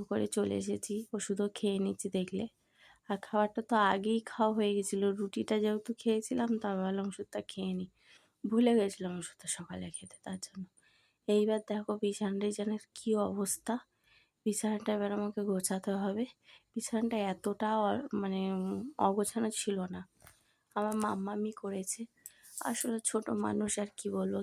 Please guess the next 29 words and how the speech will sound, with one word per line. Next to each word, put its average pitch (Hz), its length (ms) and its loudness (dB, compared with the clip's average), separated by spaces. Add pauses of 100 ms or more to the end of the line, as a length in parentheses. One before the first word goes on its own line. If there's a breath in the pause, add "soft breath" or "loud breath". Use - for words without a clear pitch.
কিন্তু 214 380 -2
গোছানোর 214 500 0
পরে 226 280 -2
বন্ধুরা 214 460 -2 (100)
মেয়ে 208 300 -2
বিছানায় 196 500 -4
একদম 208 380 -4
ওঠেও 202 320 -4
না, 226 140 2 (600 loud breath)
ঘাটেও 202 420 -2
না। 185 160 -2
নিচে 190 300 -2
একটা 214 220 -4
মাদুর 190 360 -2
পাতা 196 280 -6
আছে, 202 260 -4 (1200)
ওই 240 120 4
মাদুরেই 202 560 2 (480 loud breath)
বসে 208 260 -2
বসে 214 240 -6
কিন্তু 214 360 -2
ও 220 120 0
খেলবে। 185 440 0
যেহেতু 220 360 2
দেখছে 226 360 0
আমার 220 180 0
মাম্মি 208 420 2
বিছানা 214 420 -2
গোছায়নি, 220 560 2